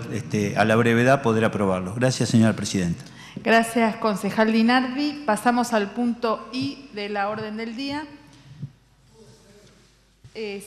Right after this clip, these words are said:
Speaker 2: si me pide la palabra, no hay problema. Eh, tiene la palabra el concejal Fernández Romero.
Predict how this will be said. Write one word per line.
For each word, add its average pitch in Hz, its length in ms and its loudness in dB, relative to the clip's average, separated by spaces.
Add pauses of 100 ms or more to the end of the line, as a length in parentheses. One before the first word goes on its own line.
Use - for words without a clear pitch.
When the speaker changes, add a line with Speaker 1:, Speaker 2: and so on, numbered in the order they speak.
Speaker 2:
si 214 80 -6
me 208 140 -2
pide 247 200 0
la 233 140 4
palabra, 233 320 4
no 220 80 0
hay 226 60 0
problema. 202 600 -4
Eh, 196 120 -8
tiene 233 240 -2
la 226 120 2
palabra 226 240 2
el 226 80 -2
concejal 214 400 0
Fernández 214 360 -2
Romero. 196 320 -4